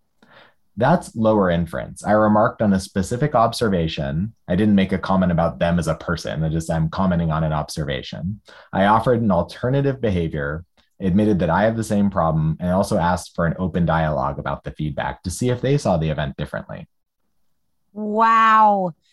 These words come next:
Speaker 2: That is a much more effective strategy. So specific and somehow feels less personal. If I received that feedback, I'd know exactly what to reflect on and how to change my behavior. Well,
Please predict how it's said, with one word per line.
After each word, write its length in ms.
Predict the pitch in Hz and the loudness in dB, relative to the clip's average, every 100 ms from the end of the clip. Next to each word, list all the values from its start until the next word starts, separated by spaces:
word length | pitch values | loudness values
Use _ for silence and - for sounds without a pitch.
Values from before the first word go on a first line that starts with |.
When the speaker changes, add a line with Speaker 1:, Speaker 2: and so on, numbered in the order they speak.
| _ _ _ | _ _ _
Speaker 2:
That 160 | 226 233 | 0 2
is 140 | 233 | 2
a 80 | 240 | 2
much 500 | 240 247 247 254 - | 4 4 2 0 -2
more 160 | 220 214 | 0 0
effective 480 | - 202 - 190 | 0 -4 -2 -6
strategy. 720 | - 185 170 165 156 143 131 - _ _ _ | -6 -2 -2 -2 -6 -10 -12 -14 _ _ _
So 380 | - - 247 294 | -10 -2 0 0
specific 800 | 285 - 196 - 160 175 190 190 | -2 -6 -8 -6 -4 -2 -2 -2
and 320 | 175 170 170 | -4 -2 -4
somehow 380 | - 214 233 196 | -2 0 2 0
feels 360 | 190 202 196 185 | 0 -4 -4 -4
less 160 | 170 | -6
personal. 720 | - 294 320 - 131 65 160 _ _ _ _ - | -4 -4 -4 -4 -6 -6 -8 _ _ _ _ -8
If 160 | 180 | -2
I 160 | 190 277 | 0 0
received 400 | 381 294 208 175 | 0 -2 -4 -2
that 160 | 175 - | -2 -2
feedback, 440 | 180 175 190 190 | -6 0 0 0
I'd 200 | 190 175 | -2 0
know 100 | 185 | 0
exactly 580 | 175 156 160 151 202 220 | 0 -2 -2 -2 -2 -6
what 140 | 233 | -6
to 120 | - 285 | -4 -4
reflect 440 | 269 165 156 - | -2 -2 -2 0
on 360 | 156 165 180 175 | 0 0 0 0
and 200 | 170 170 | -2 -2
how 140 | 170 | -2
to 100 | 180 | -2
change 280 | - 185 175 | -2 -2 -2
my 100 | 190 | -2
behavior. 640 | 190 214 320 233 - - _ _ _ _ _ _ _ _ | -2 0 -2 -4 -8 -12 _ _ _ _ _ _ _ _
Well, 340 | 240 320 311 | 2 4 2